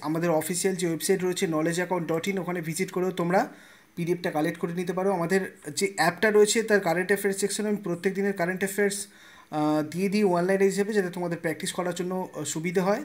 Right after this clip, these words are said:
তোমরা অ্যাপের লিঙ্কও ভিডিও ডেসক্রিপশন বক্সে পেয়ে যাবে। ডেসক্রিপশন বক্সটা একটু চেক করে নাও, আমি ওখানে সবকটা লিংক দিয়ে রেখেছি, তোমাদের যেখান থেকে সুবিধে তোমরা পিডিএফটা কালেক্ট করে নিতে পারবে। তো দেখো আজকে প্রথম আমাদের যে প্রশ্নটা আমরা দেখব, হিন্দুস্তান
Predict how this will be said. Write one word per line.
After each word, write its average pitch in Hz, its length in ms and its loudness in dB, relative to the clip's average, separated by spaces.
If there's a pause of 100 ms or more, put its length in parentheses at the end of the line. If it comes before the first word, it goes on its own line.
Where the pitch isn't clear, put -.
তোমরা 160 460 0
অ্যাপের 151 280 -4
লিঙ্কও 175 280 0
ভিডিও 165 240 -2
ডেসক্রিপশন 170 460 -4
বক্সে 175 220 -6
পেয়ে 180 160 0
যাবে। 190 280 0 (540)
ডেসক্রিপশন 202 480 0
বক্সটা 202 240 0
একটু 208 160 0
চেক 175 240 -2
করে 196 180 2
নাও, 240 120 0
আমি 185 140 -2
ওখানে 185 180 -2
সবকটা 190 420 0
লিংক 190 220 0
দিয়ে 190 140 2
রেখেছি, 202 300 -2
তোমাদের 175 380 0 (500)
যেখান 175 320 0
থেকে 208 180 0
সুবিধে 190 400 0
তোমরা 190 320 2
পিডিএফটা 156 420 -2
কালেক্ট 147 300 -2
করে 135 160 -8
নিতে 131 180 -8
পারবে। - 260 -12 (880)
তো 156 80 2
দেখো 180 220 4
আজকে 185 280 2
প্রথম 208 440 4
আমাদের 220 260 2
যে 214 100 0
প্রশ্নটা 202 420 2
আমরা 208 160 2
দেখব, 208 240 4 (120)
হিন্দুস্তান 214 680 0